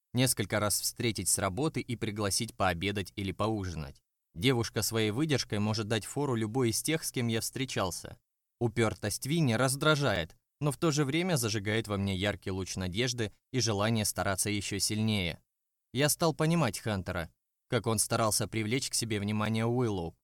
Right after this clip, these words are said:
прекратить конфронтацию. Может, парням нашего семейства достаются такие упрямые девчонки специально? Например, для очищения кармы.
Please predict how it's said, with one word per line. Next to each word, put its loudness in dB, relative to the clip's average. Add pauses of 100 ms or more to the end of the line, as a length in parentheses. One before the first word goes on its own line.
(240)
прекратить 0
конфронтацию. -2 (600)
Может, -2
парням 2
нашего -2
семейства -2
достаются -2
такие -2
упрямые 0
девчонки -4
специально? 0 (360)
Например, 0
для -2
очищения 0
кармы. -2